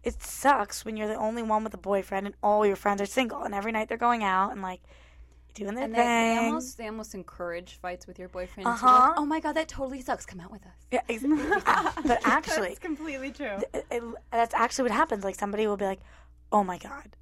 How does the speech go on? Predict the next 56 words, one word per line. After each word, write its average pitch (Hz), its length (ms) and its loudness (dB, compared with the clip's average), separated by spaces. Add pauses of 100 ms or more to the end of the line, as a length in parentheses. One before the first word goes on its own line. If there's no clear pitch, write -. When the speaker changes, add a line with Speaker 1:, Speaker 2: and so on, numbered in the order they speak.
(120)
Speaker 1:
that 233 140 6
was 233 100 -2
so - 380 0
rude 180 240 -4
that - 120 -8
he 175 60 -10
said 185 220 -8
that - 120 -10
to - 100 -12
you." - 60 -10
And 202 80 -12 (300)
I'll 226 80 -2
be 247 60 2
like, 254 160 -2 (100)
"No, 320 120 2
I 359 100 6
didn't 381 180 2
think 254 120 -4
that 214 100 4
was 202 120 -4
rude." 214 200 0 (160)
Speaker 2:
Yeah. 196 160 -20 (140)
Speaker 1:
Read 220 100 -2
Speaker 2:
I - 20 6
Speaker 1:
it - 60 2
Speaker 2:
don't, 262 100 2
Speaker 1:
again. 196 380 4
Speaker 2:
I - 20 -8
Speaker 1:
It's 208 100 -8
Speaker 2:
don't 277 80 -4
Speaker 1:
definitely 254 380 2
Speaker 2:
think, 190 100 -2
Speaker 1:
rude. 185 140 -6 (380)
Speaker 2:
"I 214 120 -8
don't 214 240 -12
think 277 160 -10
this 262 200 -14
is - 120 -18
working. 180 500 -14
You 175 40 -14
guys 185 240 -18
just 254 240 -16
aren't 180 240 -18
working 175 320 -20 (100)
out." 180 140 -18 (240)
Speaker 1:
And - 80 -14
I'll 233 80 -4
be 254 60 0
like, 269 180 0
"No, 262 160 -8 (140)
wait, 311 220 -6 (140)
Speaker 2:
"Guys 202 120 -4
Speaker 1:
what?" 320 100 -2
Speaker 2:
and 311 140 -4
wine." 226 340 -12 (480)
<laughs> 247 380 -2